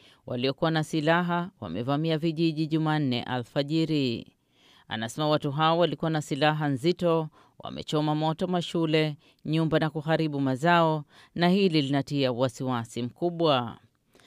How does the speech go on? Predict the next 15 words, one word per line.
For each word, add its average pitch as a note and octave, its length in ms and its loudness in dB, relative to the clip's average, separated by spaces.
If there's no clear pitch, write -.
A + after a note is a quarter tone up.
Hizi B3 500 2
si G#3 200 2
ghasia F#3+ 380 0
za E3 140 -2
kwanza E3+ 360 -2
zilizohusisha D3+ 760 -4
wafugaji D#3 560 -2
wa D#3+ 60 0
kabila C#3 400 -4
la C3 120 -4
Fulani D3+ 460 -4
ambao C#3+ 260 -2
kwa C#3 140 -6
muda B2 240 -4
mrefu D#3 560 -2